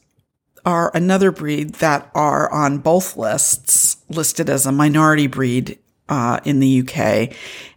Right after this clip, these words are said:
and as a breed to watch on the Livestock Conservancy list. Shropshire, a British,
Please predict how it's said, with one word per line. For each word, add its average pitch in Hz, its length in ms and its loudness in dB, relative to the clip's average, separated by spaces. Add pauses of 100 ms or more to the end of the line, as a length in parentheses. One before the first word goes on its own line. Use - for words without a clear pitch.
and 151 160 2
as 143 140 2
a 131 40 0
breed 131 360 -2
to 143 120 -2
watch 127 680 0 (100)
on 127 600 0 (200)
the 107 340 2
Livestock 110 520 -2
Conservancy - 680 -4
list. - 460 0 (1120)
Shropshire, - 1040 0 (600)
a 170 100 0
British, - 920 -2